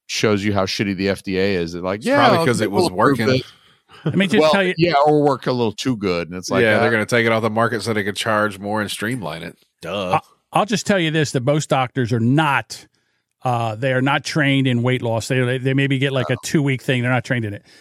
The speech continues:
Speaker 3: So I go to the doc. This is, like, six or seven years ago. I go to the doctors. And there's a woman in there. She's my age. She's about six foot tall. She's a runner. She's,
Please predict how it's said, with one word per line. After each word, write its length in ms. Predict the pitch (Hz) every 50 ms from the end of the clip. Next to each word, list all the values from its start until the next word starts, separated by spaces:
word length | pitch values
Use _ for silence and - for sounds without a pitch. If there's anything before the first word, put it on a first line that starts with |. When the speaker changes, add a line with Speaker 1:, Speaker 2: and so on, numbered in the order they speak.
| - _ _
Speaker 3:
So 480 | - - - 180 156 143 135 131 127 127
I 120 | 135 143 135
go 160 | 127 170 180
to 120 | 185 208 190
the 100 | 180 165
doc. 300 | - 165 147 147 - 151
This 180 | 202 196 -
is, 160 | 147 120 -
like, 160 | - 107 107 _ _ _ _ _
six 640 | - - - - - - - - - - 151 135 -
or 60 | 123
seven 260 | - - 131 117 107 110
years 200 | 120 117 101 110
ago. 120 | 113 110
I 80 | 117 117
go 160 | 104 131 131
to 40 | 135
the 120 | 135 135
doctors. 540 | 113 - 120 107 104 - - - 104 - - - - - - - -
And 60 | 160
there's 200 | 160 165 156 120
a 60 | 160 139
woman 300 | 135 147 143 143 135 135
in 60 | 135
there. 100 | 131 131
She's 240 | - - 170 143 147
my 200 | 180 175 180 175
age. 320 | 151 143 143 139 135 127
She's 240 | - - 151 123 -
about 320 | 110 - 127 127 123 -
six 300 | - - - 202 - -
foot 260 | - - 180 160 -
tall. 320 | - - 147 143 139 139 135
She's 220 | - - 143 123
a 60 | 120
runner. 420 | 110 123 139 143 143 139 139 139 127
She's, 400 | - - 113 101 - - -